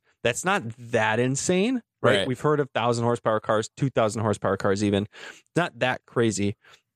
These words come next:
Speaker 1: Uh, robotized manual seven speed. So similar to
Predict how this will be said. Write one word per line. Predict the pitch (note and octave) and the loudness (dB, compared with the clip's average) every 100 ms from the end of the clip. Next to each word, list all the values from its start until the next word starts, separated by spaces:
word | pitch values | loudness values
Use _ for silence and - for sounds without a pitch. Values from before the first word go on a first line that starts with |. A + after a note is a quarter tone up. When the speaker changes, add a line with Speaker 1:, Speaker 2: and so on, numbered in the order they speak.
| _ _ _ _ _ - | _ _ _ _ _ -4
Speaker 1:
Uh, | A2+ G#2+ | 0 0
robotized | G2+ A2+ A#2+ B2 C#3 C3 A#2 | 0 0 0 0 -2 -2 0
manual | A2 A#2 B2 A#2 | -2 0 0 0
seven | - C3 A2+ | 0 0 -2
speed. | - A2+ A2+ A2+ _ | -2 0 0 -2 _
So | - A#2 G#2+ - | 0 2 2 -4
similar | - B2+ B2 A#2 - | -2 0 2 0 -2
to | B2 A#2 A2 A2 | 0 2 2 0